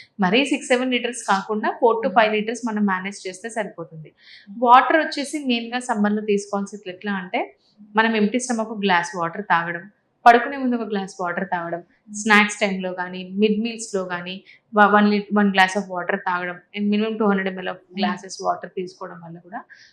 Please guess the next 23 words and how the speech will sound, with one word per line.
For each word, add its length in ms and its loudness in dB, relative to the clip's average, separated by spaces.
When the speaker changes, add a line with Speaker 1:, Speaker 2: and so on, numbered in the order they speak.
Speaker 1:
మనం 340 4
రీచ్ 220 0
అవ్వగలుగుతాం 560 2
ఫోర్ 140 0
to 80 -2
ఫైవ్ 220 -6
లీటర్స్. 720 -14
Speaker 2:
మ్మ్. 80 -8
Speaker 1:
ఎందుకంటే 520 0
ఇలా 320 -2
వాటర్ 400 2
తాగకపోవడం 800 4
వల్ల 260 -6
సమ్మర్ 400 -6
లో, 220 -6
ఆ, 360 -2
యూరిన్, 420 2
ఆ, 300 -4
like 280 -8
ఎల్లో 260 -2
కలర్ 240 -6
గా 160 -8
రావడము, 580 -2